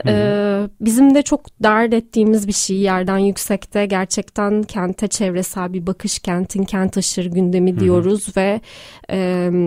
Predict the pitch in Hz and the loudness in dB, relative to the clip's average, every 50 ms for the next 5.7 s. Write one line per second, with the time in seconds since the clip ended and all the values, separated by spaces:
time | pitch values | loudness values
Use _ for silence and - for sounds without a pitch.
0 | 160 - - 214 220 - - 233 214 208 214 226 220 226 214 190 202 214 208 208 | 0 0 0 -2 -2 0 2 2 2 2 2 2 2 2 2 4 4 4 4 4
1 | 214 214 208 208 - - 208 196 196 - - 196 208 214 208 226 214 196 196 190 | 4 4 2 0 0 0 -2 -2 -2 -4 -2 0 0 0 2 2 2 2 2 2
2 | 202 190 202 202 202 196 196 202 196 208 208 208 208 202 208 - - 233 214 208 | 2 2 2 2 2 2 2 2 2 0 0 0 0 0 -2 -2 -2 -2 0 2
3 | 208 208 208 208 214 - - - - 220 208 196 - - - 208 226 233 233 - | 2 2 2 2 0 -2 -6 -4 -2 0 0 0 -2 -6 -2 0 2 2 2 2
4 | - 208 - - - 220 202 202 202 202 202 214 - 214 - - 220 214 208 - | 0 -2 -4 -4 -2 0 0 2 2 0 0 0 -2 -4 -2 0 0 0 0 0
5 | - 220 214 214 - - 196 - - 208 208 214 226 | 0 0 0 0 -2 -4 -6 -4 -2 -2 0 0 0